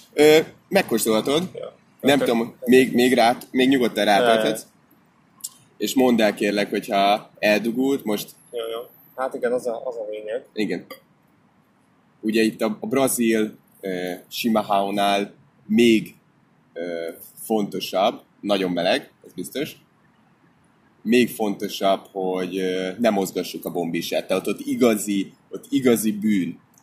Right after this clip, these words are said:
Speaker 2: Így van.
Speaker 1: Mert ha ott elmozgatod, akkor összeomlik a chimarrão egy, ráesik a,
Speaker 2: Mhm.
Speaker 1: a
Speaker 2: Hát itt
Speaker 1: bo-,
Speaker 2: konkrétan
Speaker 1: bombára.
Speaker 2: el lehet rontani, igen,
Speaker 1: Igen.
Speaker 2: igen, teljesen, igen.
Speaker 1: És az egész kuka.
Speaker 2: Ja. Hát vagy
Speaker 1: Igen.
Speaker 2: át kell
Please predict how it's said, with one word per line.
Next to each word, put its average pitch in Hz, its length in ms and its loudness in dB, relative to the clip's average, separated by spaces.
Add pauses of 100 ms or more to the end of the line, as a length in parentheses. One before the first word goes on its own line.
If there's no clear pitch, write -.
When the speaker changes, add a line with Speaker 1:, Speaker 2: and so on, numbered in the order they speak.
(300)
Speaker 2:
Így 117 200 -14
van. 104 120 -14 (760)
Speaker 1:
Mert 110 300 2
ha 123 80 2
ott 151 220 2
elmozgatod, 131 600 2
akkor 117 260 -2
összeomlik 107 640 0
a 104 140 0
chimarrão 110 600 0
egy, 143 220 -2
ráesik 107 500 2
a, 92 300 0
Speaker 2:
Mhm. 123 120 -12 (680)
Speaker 1:
a 90 320 2
Speaker 2:
Hát 90 120 -2
itt - 80 -14
Speaker 1:
bo-, 113 100 -6
Speaker 2:
konkrétan 120 340 2
Speaker 1:
bombára. 123 200 6
Speaker 2:
el 113 60 6
lehet 110 200 2
rontani, 110 420 -8
igen, 113 120 2 (160)
Speaker 1:
Igen. - 120 -16
Speaker 2:
igen, 107 260 -14
teljesen, 107 340 -16
igen. 113 120 -12
Speaker 1:
És 127 140 0
az 151 180 2 (340)
egész 131 400 4
kuka. - 380 -4 (100)
Speaker 2:
Ja. 104 240 -10 (920)
Hát 127 180 -6
vagy 123 140 -6 (720)
Speaker 1:
Igen. 107 180 0
Speaker 2:
át - 100 -4
kell 107 260 -6